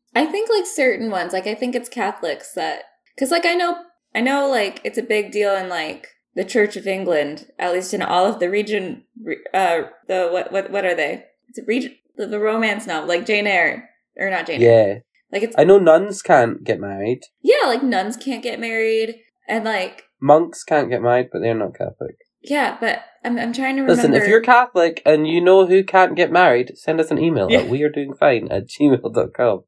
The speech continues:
Speaker 2: We're curious.
Speaker 1: <laughs> And, like, obviously Mormons can't fuck. Oh, so I heard the wildest thing. We discussed soaking, right?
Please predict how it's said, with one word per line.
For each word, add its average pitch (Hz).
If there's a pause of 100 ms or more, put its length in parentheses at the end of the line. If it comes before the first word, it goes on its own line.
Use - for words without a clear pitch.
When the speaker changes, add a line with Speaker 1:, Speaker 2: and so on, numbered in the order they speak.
(140)
Speaker 2:
We're -
curious. - (160)
Speaker 1:
<laughs> - (260)
And, 226
like, 233
obviously 226
Mormons 202
can't 156 (100)
fuck. 101 (220)
Oh, 294
so -
I 262
heard 359
the 285
wildest 240
thing. 208
We 220
discussed 254
soaking, 185
right? 214